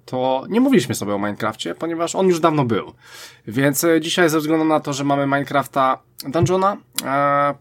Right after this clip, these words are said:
powiemy sobie też o Minecrafcie, bo Michał jest jego wielkim fanem. A jak dobrze wiecie, prawdopodobnie w tym roku wyjdzie Minecraft w Ray Tracingu i widziałem w ogóle filmik, Michale też, jak to wygląda.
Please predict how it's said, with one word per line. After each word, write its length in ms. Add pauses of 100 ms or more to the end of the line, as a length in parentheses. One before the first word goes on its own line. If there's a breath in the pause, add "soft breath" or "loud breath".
powiemy 260
sobie 180
też 140
o 180
Minecrafcie, 600
bo 320 (400 soft breath)
Michał 260
jest 340 (140)
jego 340
wielkim 520
fanem. 460 (280)
A 200
jak 200
dobrze 280
wiecie, 460
prawdopodobnie 580
w 60
tym 180
roku 240
wyjdzie 280
Minecraft 580
w 180
Ray 160
Tracingu 720
i 280
widziałem 360
w 40
ogóle 180
filmik, 380
Michale 440
też, 400 (520 soft breath)
jak 140
to 100
wygląda. 460